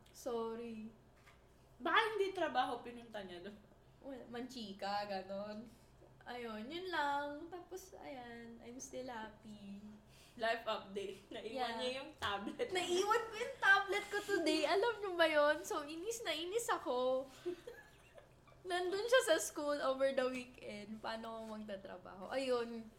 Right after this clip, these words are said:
Speaker 1: Yun, na, ayan, nandito na naman ako sa groove ko na nag-o-overwork. Di ba, ano? Ay, ewan ko. Dati kasi sa previous work ko, ah,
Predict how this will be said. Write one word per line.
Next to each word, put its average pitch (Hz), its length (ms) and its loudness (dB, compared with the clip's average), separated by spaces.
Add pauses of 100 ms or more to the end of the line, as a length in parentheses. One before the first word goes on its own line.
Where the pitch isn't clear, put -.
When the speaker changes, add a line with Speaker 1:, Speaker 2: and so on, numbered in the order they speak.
(140)
Speaker 1:
Yun, 214 360 -6 (180)
na, 220 240 4
ayan, 226 300 2
nandito 240 400 -2
na 262 100 0
naman 254 320 -2
ako 262 160 -2
sa 269 160 -2
groove 214 460 -4
ko 214 160 -8
na 208 180 -10
nag-o-overwork. 180 1040 -10 (1700)
Di 247 180 -2
ba, 214 320 0
ano? 190 400 -10 (340)
Ay, 294 300 2
ewan 381 240 -2
ko. 233 240 2
Dati 269 320 0
kasi 294 260 -4
sa 302 220 -6 (1400)
previous 233 800 -4 (180)
work 202 300 -8 (120)
ko, 180 360 -6 (1800)
ah, 190 640 -6